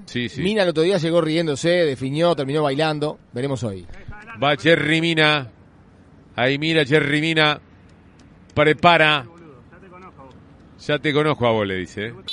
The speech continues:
Speaker 1: <laughs> Vamos, va a venir el remate. Jerry Mina contra el Dibu Martínez.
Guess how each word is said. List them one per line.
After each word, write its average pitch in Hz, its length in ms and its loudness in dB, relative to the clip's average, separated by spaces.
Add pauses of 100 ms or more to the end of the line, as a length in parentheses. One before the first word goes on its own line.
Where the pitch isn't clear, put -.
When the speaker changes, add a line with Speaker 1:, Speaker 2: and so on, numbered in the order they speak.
(360)
Speaker 1:
<laughs> - 560 -20
Vamos, 147 400 -4
va 170 80 4
a 165 60 2
venir 175 220 0
el 127 60 0
remate. 156 580 -2 (680)
Jerry 156 440 2
Mina 170 460 2 (400)
contra 151 340 0
el 156 80 0
Dibu 175 220 0
Martínez. 165 720 0